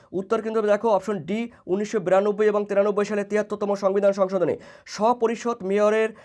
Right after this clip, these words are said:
আহ, স-, সদস্য সংখ্যা কত? উত্তর কিন্তু হবে, দেখো, আহ, উত্তর বারো, বারো is the correct answer, ঠিক আছে। এরপরে চলো, তোমাদের রয়েছে, পরে রয়েছে, দেখো, তেরো, আহ,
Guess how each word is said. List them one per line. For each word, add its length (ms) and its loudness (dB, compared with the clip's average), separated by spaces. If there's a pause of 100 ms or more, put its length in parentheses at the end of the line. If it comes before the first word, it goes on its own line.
(140)
আহ, 240 6
স-, 220 -8
সদস্য 380 -4
সংখ্যা 320 2
কত? 80 0
উত্তর 240 0
কিন্তু 220 -4
হবে, 100 0
দেখো, 360 2 (260)
আহ, 160 2
উত্তর 240 0
বারো, 300 6 (380)
বারো 320 6
is 100 2
the 120 2
correct 240 2
answer, 260 4 (440)
ঠিক 160 -2
আছে। 160 2
এরপরে 420 2
চলো, 200 0
তোমাদের 360 2
রয়েছে, 640 2 (360)
পরে 220 4
রয়েছে, 680 0 (380)
দেখো, 340 2 (280)
তেরো, 340 2 (880)
আহ, 300 6